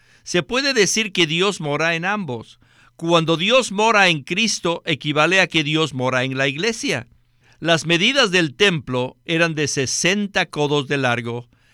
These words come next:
veinte codos de ancho y treinta codos de alto, que al compararlas con las medidas del tabernáculo, equivalen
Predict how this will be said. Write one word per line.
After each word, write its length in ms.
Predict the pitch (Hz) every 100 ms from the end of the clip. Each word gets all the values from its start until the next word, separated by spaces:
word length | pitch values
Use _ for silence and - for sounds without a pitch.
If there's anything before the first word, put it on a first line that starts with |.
| _
veinte 720 | - 123 113 185 233 226 208
codos 380 | - 180 185 165
de 160 | 151 151
ancho 520 | 139 127 139 131 135 _ _ _
y 140 | 170 160
treinta 580 | - 156 165 175 185
codos 420 | 160 135 131 135 120
de 160 | 131
alto, 560 | 117 117 110 120 117 - _ _ _
que 100 | 156
al 120 | 160
compararlas 760 | - 147 139 143 156 220 226 208
con 160 | 185 175
las 160 | 165
medidas 440 | 143 147 170 185 151
del 140 | 139
tabernáculo, 920 | 135 123 117 165 240 - 151 127 113 _ _ _ _ -
equivalen 680 | 156 160 165 185 208 214